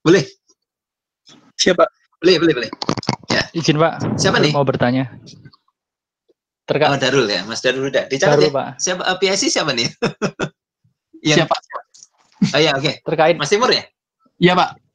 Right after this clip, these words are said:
Speaker 1: Ah, ah, nanti mohon bantuannya dicatat ya, Mas. Nah, ya. Oke, yuk, Mas Darul.
Speaker 2: Terkait transaksi, eh,
Speaker 1: Mm-mm.
Speaker 2: pihak ketiga, Pak. Apakah itu di jurnal juga untuk,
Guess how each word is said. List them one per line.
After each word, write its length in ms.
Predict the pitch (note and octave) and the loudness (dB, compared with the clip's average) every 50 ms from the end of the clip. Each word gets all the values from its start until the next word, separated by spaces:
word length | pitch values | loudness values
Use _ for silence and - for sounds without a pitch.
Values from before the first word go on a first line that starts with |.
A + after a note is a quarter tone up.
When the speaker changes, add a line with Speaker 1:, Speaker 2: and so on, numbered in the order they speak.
| _ _ _ | _ _ _
Speaker 1:
Ah, 80 | - C#3+ | -4 -2
ah, 160 | C3+ D3 B2 C3 | 0 0 -2 -2
nanti 260 | D3 D#3 E3 G#3+ - - - | -4 -2 -2 -2 -2 -2 -4
mohon 160 | E3 E3 E3 | -4 -4 -2
bantuannya 400 | D3 C#3+ C#3 D#3 E3 F3 G#3 G#3 | -2 -2 -2 -2 -4 -4 -4 -4
dicatat 320 | - - - F#3 F3+ G3+ | -4 -2 -2 -2 -2 -2
ya, 80 | E3 C3+ | -4 -4
Mas. 180 | C3+ D3 - _ _ _ _ _ | -6 -6 -10 _ _ _ _ _
Nah, 160 | - - - - - - _ - _ _ _ | -16 -14 -14 -14 -16 -20 _ -20 _ _ _
ya. 140 | - - - _ _ _ _ _ _ _ _ _ _ _ - | -20 -20 -20 _ _ _ _ _ _ _ _ _ _ _ -18
Oke, 300 | - - C#3 B2+ - _ _ _ - | -10 -8 -8 -8 -8 _ _ _ -6
yuk, 180 | - F3 E3 - - | -2 -2 -2 -2 -2
Mas 100 | D#3+ D3+ | -4 -2
Darul. 240 | - D3 D3 C3+ A#2+ - _ _ _ _ _ _ _ _ _ _ _ _ _ _ _ _ _ _ _ _ _ _ _ _ _ _ - - - _ - - - - - _ _ _ _ _ _ - | 0 0 0 0 -4 -6 _ _ _ _ _ _ _ _ _ _ _ _ _ _ _ _ _ _ _ _ _ _ _ _ _ _ -20 -20 -20 _ -20 -20 -20 -20 -20 _ _ _ _ _ _ -8
Speaker 2:
Terkait 320 | - - D#3+ - E3+ F3+ | -6 -4 0 2 2 2
transaksi, 800 | F3 F3 E3 E3 - F3 E3 E3 - - F#3 F3+ F3+ F3 F3 - | 4 4 2 2 2 0 -2 -2 0 0 2 4 4 4 2 2
eh, 400 | - E3 E3 D#3+ D#3+ E3 E3 D#3+ D#3+ E3 - _ _ _ _ _ _ _ | 4 6 8 8 10 10 8 8 6 2 -4 _ _ _ _ _ _ _
Speaker 1:
Mm-mm. 200 | - A2 A#2+ D#3+ | -10 -8 -4 -2
Speaker 2:
pihak 240 | E3+ E3+ C#3 D3+ F3 | 0 0 2 0 0
ketiga, 260 | - D#3 D3+ D3+ D#3+ | -2 -2 4 4 4
Pak. 180 | F3 F3+ F3+ - - - _ _ _ - | 6 6 2 0 -2 -16 _ _ _ -4
Apakah 480 | C#3+ D3+ - D#3+ D#3+ F3 F3+ E3+ D#3+ - | -4 0 0 2 2 2 -2 -2 -4 -6
itu 320 | F3 F3 - F#3+ F#3 F3+ E3+ D#3+ | -6 -2 0 2 2 2 2 2
di 400 | E3 E3 E3 E3 E3 E3 E3 E3 | 2 4 4 4 4 4 2 2
jurnal 320 | D3+ E3 D#3+ E3+ E3 D#3+ | 2 0 2 2 2 2
juga 240 | D#3 D3 C#3+ E3 D#3 D#3 | 2 2 4 4 4 4
untuk, 420 | D#3 D3+ C#3 D#3 D3+ - - _ | 0 -2 -2 -2 -2 -2 -4 _